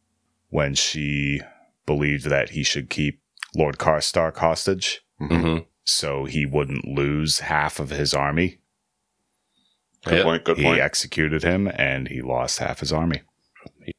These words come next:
Speaker 1: Or when she told him,
Speaker 3: "Don't be fucking around with that girl."
Speaker 1: "Don't be fucking around with that girl. Do not cross Walder Frey. You have, right now, you are his, his best bet.
Speaker 3: Yeah.
Speaker 1: Keep it that way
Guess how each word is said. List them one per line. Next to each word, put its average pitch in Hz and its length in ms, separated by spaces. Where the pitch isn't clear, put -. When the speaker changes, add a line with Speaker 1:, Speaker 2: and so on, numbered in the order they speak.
Speaker 1:
Or 73 140
when 76 160
she 80 180
told 80 280
him, 78 340
Speaker 3:
"Don't 80 140
be 85 80
fucking 82 300
around 78 200
with 78 100
that 80 160
girl." 82 300
Speaker 1:
"Don't - 160
be - 60
fucking - 280
around 67 120
with 71 80
that 73 140
girl. 85 240
Do 69 260
not 71 260
cross 67 460
Walder 69 300
Frey. 80 360
You 69 240
have, 69 480
right 76 320
now, 80 320
you 71 320
are 71 240
his, 65 640
his 69 280
best - 300
bet. - 380
Speaker 3:
Yeah. 87 300
Speaker 1:
Keep 82 200
it - 120
that 73 200
way 65 360